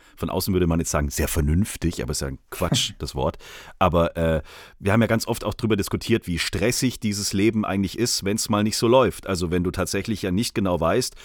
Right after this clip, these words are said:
Speaker 1: bring ich, äh, zehn Cent mit nach Hause, blöd gesagt, oder nicht? Äh, hab ich wochenlang kein Income, muss aber trotzdem meine Fixkosten bezahlen.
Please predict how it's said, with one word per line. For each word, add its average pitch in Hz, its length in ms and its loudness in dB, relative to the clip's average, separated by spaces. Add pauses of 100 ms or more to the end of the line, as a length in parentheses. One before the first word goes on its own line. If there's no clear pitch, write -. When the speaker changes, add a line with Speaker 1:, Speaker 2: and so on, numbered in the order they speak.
(220)
Speaker 1:
bring 98 280 0
ich, - 260 -2
äh, 104 240 0
zehn 120 260 2
Cent 120 280 2
mit 123 100 0
nach 110 160 0
Hause, 127 300 2
blöd 120 240 2
gesagt, 123 400 0
oder 98 140 2
nicht? - 380 0
Äh, 85 180 -4
hab 107 140 -2
ich 98 120 -8
wochenlang 104 420 0
kein 107 240 0
Income, 113 480 0 (320)
muss 110 160 0
aber 107 180 2
trotzdem 110 600 2
meine 104 440 0
Fixkosten - 560 -2
bezahlen. 85 520 0